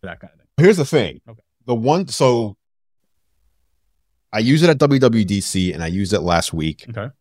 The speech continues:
Speaker 2: Last week, you're able to be a little more analytical. Like, the
Speaker 1: Mm.
Speaker 2: first time you're using it, you're just like,
Speaker 1: <laughs> What's going on?
Speaker 2: I, what is this?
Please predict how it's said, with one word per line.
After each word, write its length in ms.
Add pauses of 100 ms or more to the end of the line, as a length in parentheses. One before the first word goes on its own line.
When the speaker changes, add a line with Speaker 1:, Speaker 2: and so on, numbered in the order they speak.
(360)
Speaker 2:
Last 480
week, 540 (200)
you're 200
able 240
to 120
be 140
a 60
little 260
more 240
analytical. 640
Like, 120
the 80
Speaker 1:
Mm. 100
Speaker 2:
first 220
time 160
you're 80
using 360
it, 80
you're 100
just 180
like, 140 (120)
Speaker 1:
<laughs> 0
What's 160 (360)
going 140
on? 60 (240)
Speaker 2:
I, 220
what 460
is 320
this? 180